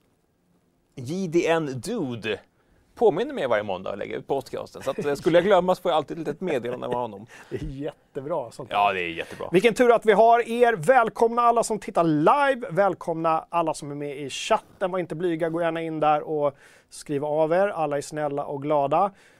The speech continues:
Speaker 2: Eh, välkomna också alla som tittar på reprisen, som vi vet att många gör. Lördagmorgnar brukar vara
Speaker 1: Mm.
Speaker 2: sådär.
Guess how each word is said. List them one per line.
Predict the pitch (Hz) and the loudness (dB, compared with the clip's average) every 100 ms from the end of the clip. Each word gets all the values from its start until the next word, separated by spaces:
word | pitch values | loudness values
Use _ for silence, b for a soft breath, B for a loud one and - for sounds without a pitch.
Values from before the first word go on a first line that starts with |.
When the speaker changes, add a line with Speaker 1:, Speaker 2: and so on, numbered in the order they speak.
| b - | b -12
Speaker 2:
Eh, | 151 143 143 | -8 -4 0
välkomna | 185 - 180 175 | 0 0 -4 -2
också | - 180 | -2 -2
alla | 180 160 | 0 0
som | 147 156 | -4 -8
tittar | 143 156 | -8 -8
på | 156 160 151 - _ _ _ - | -6 -2 -4 -6 _ _ _ -8
reprisen, | 165 - 226 294 - 196 120 117 | -6 0 2 2 2 2 2 -8
som | - 139 | -16 -12
vi | |
vet | 135 135 | -10 -10
att | 135 | -8
många | 143 131 127 | -8 -6 -6
gör. | 117 | -8
Lördagmorgnar | 127 170 220 151 160 170 214 190 151 127 | -6 -2 -2 -2 -4 -2 0 0 -2 -6
brukar | 131 143 | -8 -8
vara | 131 123 117 117 - | -6 -6 -10 -14 -14
Speaker 1:
Mm. | 110 214 277 - _ _ _ _ _ | -14 -14 -16 -20 _ _ _ _ _
Speaker 2:
sådär. | _ - | _ -20